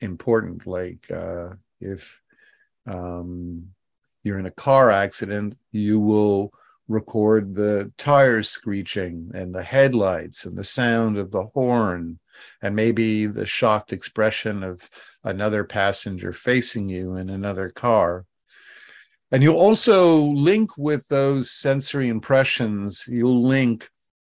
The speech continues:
your emotional state at that moment, which would be fear in a car accident. And you'll also record the survival impulse, which would be bracing, tightening, locking your body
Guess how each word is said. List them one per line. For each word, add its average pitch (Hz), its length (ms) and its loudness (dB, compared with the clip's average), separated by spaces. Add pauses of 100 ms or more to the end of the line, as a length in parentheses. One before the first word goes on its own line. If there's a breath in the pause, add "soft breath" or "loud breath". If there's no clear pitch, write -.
(560)
your 117 180 2
emotional 139 600 2
state 151 380 0
at 151 140 -2
that 143 220 2
moment, 156 420 -4
which 113 260 -2 (540)
would 127 220 -2
be 107 160 -2
fear 139 640 0
in 104 200 -8
a 92 60 -10
car 107 340 2
accident. 98 580 -6 (420 loud breath)
And 127 120 2
you'll 143 160 2
also 160 600 2
record 131 840 2 (160)
the 113 100 -6
survival 117 800 0
impulse, 98 560 -10
which 113 220 -8
would 98 160 -6
be 107 140 -6
bracing, 98 920 -2 (360 soft breath)
tightening, 113 600 -4
locking 107 560 -4
your 95 140 -6
body 95 600 -4